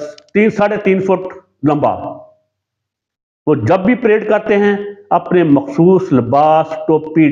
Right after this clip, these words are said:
डंडे के साथ करते हैं और मौलाना साहब उनसे सलामी लेते हैं। हम तो थे मजबूर,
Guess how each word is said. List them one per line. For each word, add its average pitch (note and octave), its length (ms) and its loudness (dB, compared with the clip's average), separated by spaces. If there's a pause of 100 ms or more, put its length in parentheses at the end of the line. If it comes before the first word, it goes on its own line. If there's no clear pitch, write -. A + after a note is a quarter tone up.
डंडे C3+ 260 -2
के D3 140 -2
साथ C#3 260 -2
करते E3+ 360 -4
हैं G3 300 0
और D#3+ 140 2
मौलाना C#3+ 420 2
साहब C#3 360 -2
उनसे C#3+ 300 0
सलामी G#2+ 480 0
लेते F#2 280 -2
हैं। E2 280 -14 (1300)
हम A3 160 -2
तो B3 160 0
थे B3 160 0
मजबूर, D3 520 2